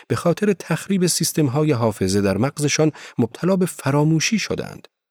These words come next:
و من چاره‌ای ندارم جز این که فکر کنم این افراد که هر ادراکی از گذشته یا آینده را از دست داده‌اند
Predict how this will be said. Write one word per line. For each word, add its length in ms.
و 100
من 160
چاره‌ای 500
ندارم 420
جز 200
این 80
که 140
فکر 380
کنم 360
این 220
افراد 460
که 100
هر 220
ادراکی 440
از 140
گذشته 420
یا 120
آینده 460
را 100
از 160
دست 340
داده‌اند 480